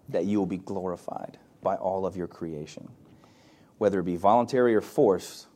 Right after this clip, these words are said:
all your image bearers will indeed glorify you, every human being. And we gather today as an assembly of the willing, that we bow the knee to you today with joyful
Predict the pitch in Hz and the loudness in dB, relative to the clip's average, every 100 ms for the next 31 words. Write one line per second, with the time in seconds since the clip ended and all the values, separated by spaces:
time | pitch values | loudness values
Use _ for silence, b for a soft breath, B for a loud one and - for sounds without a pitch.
0 | _ - 131 131 123 127 135 120 101 104 | _ 4 6 6 4 2 0 0 2 2
1 | 95 92 95 110 113 107 98 117 107 120 | 2 0 -2 2 2 2 0 -2 2 0
2 | 127 - - 110 92 110 127 131 113 92 | 0 -2 -2 -2 -2 -2 -4 -4 -4 -6
3 | 85 - - - B B B B B B | -8 -16 -20 -20 B B B B B B
4 | B B B 92 151 135 127 120 101 101 | B B B 4 4 6 4 2 -2 2
5 | 127 104 101 101 98 95 - 139 107 98 | 4 4 2 0 0 -2 -2 0 2 2
6 | 90 87 107 80 71 - _ _ _ _ | 0 -2 -2 -2 -10 -20 _ _ _ _
7 | - 95 98 156 123 113 110 101 110 110 | -4 -2 0 0 4 4 4 2 0 -2
8 | - 98 107 104 92 107 104 92 87 95 | -4 -4 -2 -2 -4 0 0 -2 -4 -8
9 | 87 92 104 117 - 78 78 | -6 2 4 2 0 -4 -4